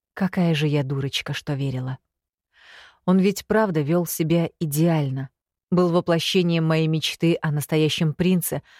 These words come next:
который когда-то встретится. Не волнуйся, Белочка, я смогу тебя защитить, и если понадобится, он получит добавку. Главное,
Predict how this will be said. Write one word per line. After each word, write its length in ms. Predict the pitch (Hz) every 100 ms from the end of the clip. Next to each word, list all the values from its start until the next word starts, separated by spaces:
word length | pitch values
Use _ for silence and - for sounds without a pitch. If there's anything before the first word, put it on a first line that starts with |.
| -
который 320 | - 175 185 175
когда-то 460 | 170 151 160 160
встретится. 760 | - - 160 143 151 - - - _ _ _ _ _ _ _ _ _
Не 120 | 170
волнуйся, 540 | 156 156 156 151 - 135
Белочка, 680 | 135 143 127 - - - - _ _ _ - - _ -
я 140 | 160
смогу 360 | - 165 156 170
тебя 260 | 143 143
защитить, 720 | 139 127 147 - 143 - - _ _ _ _
и 60 | 165
если 360 | 147 180 -
понадобится, 720 | 160 147 147 180 135 135 - 156
он 140 | 160
получит 520 | - 165 170 - 156
добавку. 640 | 143 147 131 123 - - - _ _ _ - - -
Главное, 640 | 160 160 170 175 143 135